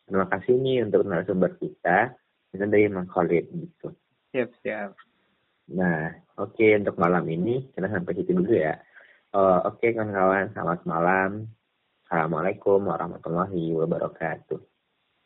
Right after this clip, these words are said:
Speaker 2: Selamat malam. Waalaikumsalam warahmatullahi wabarakatuh.
Speaker 1: Assalamualaikum warahmatullahi wabarakatuh.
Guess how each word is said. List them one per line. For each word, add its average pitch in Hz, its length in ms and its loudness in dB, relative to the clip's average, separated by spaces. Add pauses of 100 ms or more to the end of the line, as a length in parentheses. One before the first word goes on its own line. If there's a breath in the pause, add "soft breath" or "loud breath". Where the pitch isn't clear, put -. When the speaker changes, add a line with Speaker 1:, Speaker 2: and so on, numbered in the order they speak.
(180)
Speaker 2:
Selamat - 320 -12
malam. 123 440 2 (120)
Waalaikumsalam 110 720 -8
warahmatullahi 104 800 -10
wabarakatuh. 104 960 -8 (2500)
Speaker 1:
Assalamualaikum 95 640 2
warahmatullahi 113 1040 2
wabarakatuh. 117 800 6